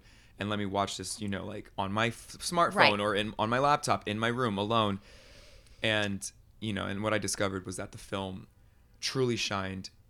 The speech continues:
Speaker 1: in the format it was meant to be seen in, which was with an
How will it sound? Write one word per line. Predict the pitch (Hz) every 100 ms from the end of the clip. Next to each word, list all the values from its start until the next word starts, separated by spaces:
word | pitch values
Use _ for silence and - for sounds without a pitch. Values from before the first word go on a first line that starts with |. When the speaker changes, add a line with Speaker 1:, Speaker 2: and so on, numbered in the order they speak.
| - - -
Speaker 1:
in | 107
the |
format | 101 107 101 98
it | 98
was | 95
meant | 98 92
to | -
be | 92
seen | - 87
in, | 85 95
which | 98 -
was | 95 87 - -
with | - 104 101
an | 98